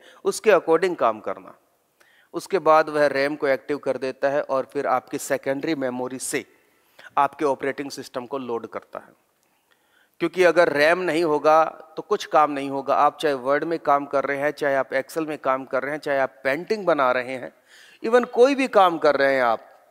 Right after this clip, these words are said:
तो वो पहले रैम में जाके लोड होगा। इसीलिए तो हम कहते हैं ना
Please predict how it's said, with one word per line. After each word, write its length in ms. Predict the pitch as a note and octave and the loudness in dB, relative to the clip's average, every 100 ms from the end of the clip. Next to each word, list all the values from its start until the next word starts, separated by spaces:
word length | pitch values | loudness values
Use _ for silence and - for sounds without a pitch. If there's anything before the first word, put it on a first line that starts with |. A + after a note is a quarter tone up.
| _ _ _ _ | _ _ _ _
तो 60 | G3+ | 2
वो 120 | G#3 | 2
पहले 540 | G#3 F3+ F3 F3+ G3 F#3+ - | 4 4 6 4 2 0 -4
रैम 380 | C#3 C3+ D#3+ F#3 | -4 2 4 4
में 180 | F#3+ E3+ | 2 2
जाके 340 | D3+ C#3+ D#3 C#3 | 4 2 2 -2
लोड 380 | A#2+ C#3 D#3+ | -2 -2 -2
होगा। 400 | A#2+ A2 G#2+ - - _ _ _ F3+ | -4 -10 -10 -12 -14 _ _ _ -14
इसीलिए 320 | - G#3 G3+ | -8 0 2
तो 120 | F#3+ | 2
हम 140 | E3+ | -2
कहते 320 | E3 D#3 D3 E3 | 0 0 0 -4
हैं 80 | |
ना 100 | F3+ | -6